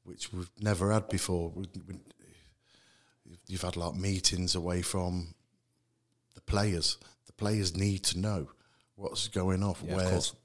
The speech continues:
Speaker 1: where's our entrance fees going? Where's, so,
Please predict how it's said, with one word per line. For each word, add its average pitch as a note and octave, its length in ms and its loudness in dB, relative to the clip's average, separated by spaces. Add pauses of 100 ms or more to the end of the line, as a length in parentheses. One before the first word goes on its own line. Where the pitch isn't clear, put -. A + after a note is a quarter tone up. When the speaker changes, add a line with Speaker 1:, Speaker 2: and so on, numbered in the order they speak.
(160)
Speaker 1:
where's F#2 440 2 (400)
our F#2+ 160 0
entrance G#2 420 -2
fees F2+ 340 0
going? E2+ 260 -4
Where's, F2+ 420 -4 (1080)
so, F#2 320 -4